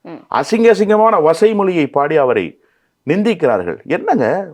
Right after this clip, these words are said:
Speaker 2: ஒரு ஜனநாயக நாட்டுல யாருக்கு வேண்டுமானாலும் கருத்து, ஒரு பத்திரிகையாளர் தன்னுடைய கருத்தை சொல்லக்கூடாதா?
Speaker 1: ம்.
Speaker 2: தன்னுடைய பார்வையை வெளிப்படுத்தக்கூடாதா? நீங்க அவருக்கு எடுத்து சொல்லுங்க. அண்ணன் ஐயநாதனுக்கு அவ்வளவு போன் போட்டிருக்காங்க. நாங்க அன்னைக்கு வீட்டுக்கு போறோம், அண்ணன் ஐயநாதன் சொல்றார்,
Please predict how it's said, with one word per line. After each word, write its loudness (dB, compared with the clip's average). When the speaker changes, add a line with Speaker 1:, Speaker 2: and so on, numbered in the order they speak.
Speaker 2:
ஒரு 0
ஜனநாயக 2
நாட்டுல 0
யாருக்கு 2
வேண்டுமானாலும் -2
கருத்து, 0
ஒரு 4
பத்திரிகையாளர் 2
தன்னுடைய 2
கருத்தை -2
சொல்லக்கூடாதா? 0
Speaker 1:
ம். -14
Speaker 2:
தன்னுடைய 2
பார்வையை 2
வெளிப்படுத்தக்கூடாதா? 0
நீங்க 0
அவருக்கு 0
எடுத்து 0
சொல்லுங்க. -2
அண்ணன் -2
ஐயநாதனுக்கு 2
அவ்வளவு 2
போன் -2
போட்டிருக்காங்க. -2
நாங்க -2
அன்னைக்கு -2
வீட்டுக்கு 0
போறோம், 2
அண்ணன் -2
ஐயநாதன் -2
சொல்றார், -2